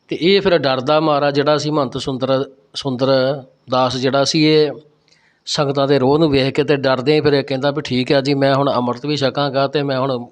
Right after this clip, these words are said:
ਕੋਈ ਕਰਮ ਨਹੀਂ ਕਰਦਾ ਇੱਥੇ।" ਤੇ ਬਾਅਦ ਵਿੱਚ ਮੁੱਕਰ ਗਿਆ।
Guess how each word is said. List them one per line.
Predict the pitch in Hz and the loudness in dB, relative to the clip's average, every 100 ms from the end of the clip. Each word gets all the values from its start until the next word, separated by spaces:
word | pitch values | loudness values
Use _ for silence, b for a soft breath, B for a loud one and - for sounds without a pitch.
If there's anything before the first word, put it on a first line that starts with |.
| _ | _
ਕੋਈ | - 135 | -4 -2
ਕਰਮ | 131 135 143 | 0 0 0
ਨਹੀਂ | 127 | 0
ਕਰਦਾ | 123 120 110 117 | 0 -2 -2 -2
ਇੱਥੇ।" | 110 110 110 113 _ _ _ _ _ _ _ _ - | -4 -6 -10 -10 _ _ _ _ _ _ _ _ -4
ਤੇ | 131 | 0
ਬਾਅਦ | 143 160 | 2 2
ਵਿੱਚ | 170 143 | 2 2
ਮੁੱਕਰ | 127 117 127 | 0 0 -2
ਗਿਆ। | 120 131 120 113 | 0 -2 -2 -8